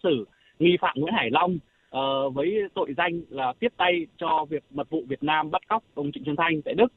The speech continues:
ờ, vào năm hai không mười bảy. Ờ, ngày hôm nay chúng tôi đã có mặt tại phiên tòa, ờ, từ lúc, ờ, chín giờ sáng, ờ, và sau đó phiên tòa đã đi vào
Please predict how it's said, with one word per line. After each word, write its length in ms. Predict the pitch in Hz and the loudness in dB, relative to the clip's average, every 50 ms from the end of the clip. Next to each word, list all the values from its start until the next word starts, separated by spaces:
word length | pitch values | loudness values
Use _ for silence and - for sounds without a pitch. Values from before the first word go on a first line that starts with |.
| _ _ _ - | _ _ _ -10
ờ, 360 | - 113 117 120 120 120 117 | -6 -4 -2 -2 -2 -2 -2
vào 140 | 110 117 117 | -2 -2 0
năm 220 | 143 151 160 151 151 | 0 0 0 -2 -2
hai 100 | 160 160 | -4 -2
không 140 | 160 160 156 | -2 0 0
mười 100 | 156 131 | 2 2
bảy. 300 | 123 123 113 120 151 170 - _ _ _ _ - - _ _ _ _ | 4 4 6 6 4 2 0 _ _ _ _ -20 -20 _ _ _ _
Ờ, 120 | - 135 139 139 139 139 139 143 147 139 120 131 - _ | 0 2 4 4 4 4 4 4 2 2 0 -4 -10 _
ngày 140 | 147 156 156 | -2 0 0
hôm 140 | 185 196 208 | 2 2 2
nay 160 | 214 202 196 - | 2 2 2 0
chúng 120 | 190 196 | 0 2
tôi 160 | - 202 202 | 2 2 2
đã 80 | 180 - - | 0 0 0
có 100 | 185 185 | 0 0
mặt 180 | 208 190 180 _ | 0 -2 -2 _
tại 100 | - 139 - | -6 -6 -4
phiên 140 | 190 185 175 | -4 -4 -2
tòa, 400 | - 156 151 147 143 135 127 120 - _ _ _ _ | 0 2 2 2 2 0 -4 -6 -10 _ _ _ _
ờ, 180 | - 131 131 135 - | -8 -8 -6 -2 0
từ 280 | 147 143 143 135 131 | 2 4 4 4 2
lúc, 160 | 139 208 247 - _ - | 2 0 0 -2 _ -6
ờ, 280 | 143 143 143 143 139 135 - | -2 0 0 0 0 -2 -2
chín 180 | - 170 214 247 | 0 2 2 4
giờ 120 | 240 160 139 135 | 2 2 2 0
sáng, 320 | 147 139 143 175 254 277 - _ _ _ _ _ | 0 0 2 0 0 -4 -8 _ _ _ _ _
ờ, 220 | - 135 135 135 127 | -8 -4 -2 -2 0
và 340 | 131 143 139 139 135 135 131 - | 2 2 2 2 2 0 0 0
sau 120 | 185 175 | 0 2
đó 220 | 165 151 151 175 - - | 4 4 4 2 2 0
phiên 140 | 196 175 175 | -2 -4 -2
tòa 220 | 165 151 143 131 | -2 -2 -2 -2
đã 140 | 131 143 160 | -4 -6 -8
đi 160 | 180 185 185 | -6 -6 -6
vào 380 | 160 160 151 135 - 117 113 | -4 -2 -2 -2 -2 -2 -4